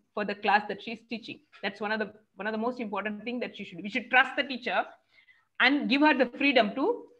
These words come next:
design something that is, that works for her in the classroom. Autonomy of the teacher has to be respected. Only then this can be done. And then the teacher might experiment with many things. For example,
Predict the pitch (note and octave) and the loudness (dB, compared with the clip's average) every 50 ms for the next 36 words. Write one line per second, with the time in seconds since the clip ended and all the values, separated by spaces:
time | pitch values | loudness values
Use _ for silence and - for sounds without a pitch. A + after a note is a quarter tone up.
0 | _ - A3+ G#3+ A#3+ A3+ D4+ C#4+ D4 D#4+ D#4 D#4+ A#3+ F#3+ F#3+ - A3+ G#3+ B3 E4+ | _ -8 -2 0 0 4 6 6 6 6 4 4 2 0 0 -2 -4 -4 -4 -6
1 | G#4+ - - B3 - A3+ A3 B3+ C#4 C#4 - - - A3 - G#3 A3+ A3+ A#3 C4+ | -8 -8 -4 4 4 4 4 4 0 0 -2 -6 -8 -2 4 6 6 6 8 6
2 | D#4+ F4 E4 - - A#3 F3 C#3 C#3 C#3+ - - G#3+ F#3 F3+ - - D#3+ D#3+ - | 6 6 4 0 0 0 2 2 0 -4 -6 -10 -6 -6 -4 0 2 0 0 0
3 | - C3+ - - _ _ _ _ _ _ _ _ _ _ _ _ _ _ _ _ | -4 -14 -16 -16 _ _ _ _ _ _ _ _ _ _ _ _ _ _ _ _
4 | - - G3 - G#3+ A#3 A#3 A#3 B3+ C#4 D4 D4+ D4 C4+ - G#3+ G#3+ G3 G#3+ - | -4 -4 0 4 4 4 6 6 4 4 4 0 0 -2 -2 -2 -2 -2 -2 -4
5 | B3 A#3 B3 B3 A#3 A3+ A3+ - B3+ C4 A#3+ A#3+ A#3+ - - E3 - - F3 - | -4 -2 -2 0 0 -2 -4 -4 -4 -2 -2 -2 -2 -4 -10 -10 -12 -14 -20 -20
6 | _ _ _ _ _ - B3 C4+ E4+ E4+ D#4 F#4+ C#4+ C#4+ D4+ D#4 C#4 B3 A#3+ - | _ _ _ _ _ 4 6 6 8 8 8 8 8 8 4 4 2 -2 -2 2
7 | - B3+ C4+ C4+ D#4 A#3+ B3 C4+ D#4 B3 - - - - - - - - C4 C#4 | 2 2 2 2 2 6 6 4 4 2 -4 -10 -14 -16 -16 -6 0 2 2 4
8 | A#3+ E4 G#4 A#4+ B4+ C5+ C5+ B4+ D4 D4 C4+ - - D#4+ D#4+ D#4+ E4+ D#4 D4 C#4 | 6 6 6 6 4 0 -2 0 0 0 0 0 2 2 2 4 4 6 6 6
9 | D#4+ F4+ D#4 B3+ B3+ - - A#3+ C4 C#4+ D4+ D#4 D4 D4 B3+ A#3+ A3+ B3 C4 C#4 | 6 6 4 2 2 2 0 2 2 4 2 2 2 2 2 2 4 2 2 2
10 | C#4+ C#4 D4+ D#4+ D#4+ A#3+ - - - - - _ _ _ _ - - D4 F#4 F4 | 2 2 2 0 0 0 -2 -6 -14 -20 -20 _ _ _ _ 0 2 4 4 4
11 | D#4 G4 G4+ G#4 A4+ | 6 6 6 6 6